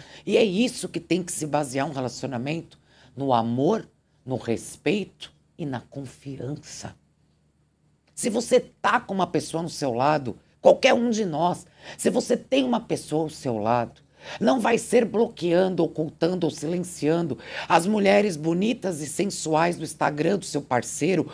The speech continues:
ou vice-versa da sua parceira, que vai impedir que essa pessoa te traia,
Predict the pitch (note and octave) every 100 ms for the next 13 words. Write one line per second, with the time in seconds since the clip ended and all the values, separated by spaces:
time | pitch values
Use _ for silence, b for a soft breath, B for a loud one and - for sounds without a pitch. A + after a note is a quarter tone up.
0 | B G#3 C4+ E3 G3 - C#3 D#3+ F#3+ -
1 | D3 B2 C#3 B2+ A2+ - - A3 F#3 B2
2 | B B B B - A3+ - C4+ C4+ -
3 | G#3 B2 C#3+ A#3 A#3 - _ _ _ _
4 | _ _ _ _ _ _ _ _ - C#4
5 | A#3+ A3+ A#3 F#3+ G3 D#3 D3+ D3+ D3 C#3+
6 | C#3+ D3